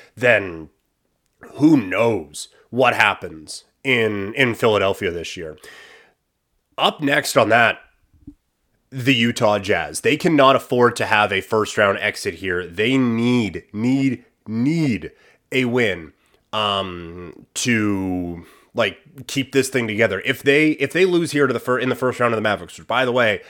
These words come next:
I would favor them too if Luka is healthy. He had a, an injury scare in the last game of the season. If Luka is healthy,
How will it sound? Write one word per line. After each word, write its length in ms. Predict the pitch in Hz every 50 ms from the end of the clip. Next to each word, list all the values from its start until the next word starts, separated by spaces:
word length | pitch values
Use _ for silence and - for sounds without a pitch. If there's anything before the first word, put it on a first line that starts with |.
| - - _ -
I 140 | 104 110
would 120 | 113 120 117
favor 240 | - 127 120 113 113
them 220 | 110 107 107 107
too 340 | - - 156 139 120 113 - -
if 240 | - 180 160 - -
Luka 260 | 127 135 127 - 127
is 140 | 104 104 101
healthy. 340 | - 113 117 110 - 101 92
He 120 | 92 110
had 160 | 107 107 101
a, 120 | 104 104 104
an 180 | 107 107 104 107
injury 320 | 98 107 117 107 107 107
scare 380 | 101 - - 107 104 98 95 - - - - - -
in 80 | 123
the 60 | 123 117
last 200 | 107 104 101 -
game 140 | 110 101
of 40 | 95
the 60 | 90
season. 400 | 87 - - 131 120 98 98 92 - - - _ _
If 220 | - 156 170 - -
Luka 260 | 170 165 - 180 127
is 160 | 127 123 117
healthy, 500 | - 143 170 190 - - 110 87 78 -